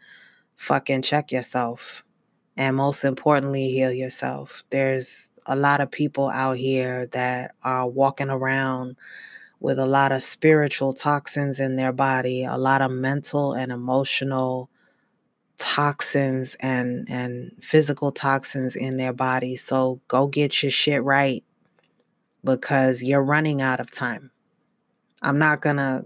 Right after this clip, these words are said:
go into what that means, but from a spiritual perspective,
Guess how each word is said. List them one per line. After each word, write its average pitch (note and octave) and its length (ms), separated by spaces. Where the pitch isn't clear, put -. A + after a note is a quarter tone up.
go C#3+ 240
into D3+ 400
what C#3 300
that C3+ 220
means, C#3+ 480
but C3 200
from C3+ 720
a B2 120
spiritual C#3 1080
perspective, C3+ 920